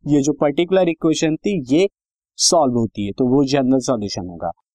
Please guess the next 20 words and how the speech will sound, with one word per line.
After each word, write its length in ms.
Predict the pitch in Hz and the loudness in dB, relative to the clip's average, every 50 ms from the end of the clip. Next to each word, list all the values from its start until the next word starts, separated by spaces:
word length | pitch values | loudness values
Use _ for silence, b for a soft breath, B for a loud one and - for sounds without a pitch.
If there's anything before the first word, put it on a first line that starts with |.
| _ _ - | _ _ -2
अब 80 | 160 151 | 0 2
आपने 320 | 165 165 - - 190 196 | 2 2 0 -2 -4 -4
थ्री 300 | 190 - - 190 214 226 | -4 -4 -2 -2 0 -2
theta 360 | 190 - 190 185 - 170 156 147 | -2 -2 -2 0 2 0 2 2
by 180 | 143 139 131 131 | 0 0 0 0
टू 100 | 143 131 | 0 -2
की 160 | 127 147 139 | 0 0 0
वैल्यू 280 | 131 120 110 107 110 101 | 0 0 0 -2 -4 -6
बता 300 | 110 104 - 127 135 143 | -6 -4 -2 -2 -2 0
दी 120 | 147 170 | 0 -2
है, 80 | 185 185 - 139 | -2 -2 0 -2
आप 100 | 135 - - | -2 -2 -2
क्या 100 | - 160 | -2 -2
कीजिए, 340 | 151 151 165 165 156 185 185 | 0 0 -2 -2 0 -2 -4
टू 220 | - - 151 135 | 0 0 0 0
की 160 | 127 - 151 156 | 0 0 -4 -4
क्रॉस 280 | 147 143 131 127 - - | 0 0 0 0 0 0
मल्टीप्लाई 420 | 147 151 151 156 156 165 165 160 | 0 0 0 -2 0 0 0 0
करा 240 | 156 170 170 165 165 | 0 0 0 0 0
दीजिए, 320 | 156 160 165 160 170 180 | 0 0 -2 -2 -2 -4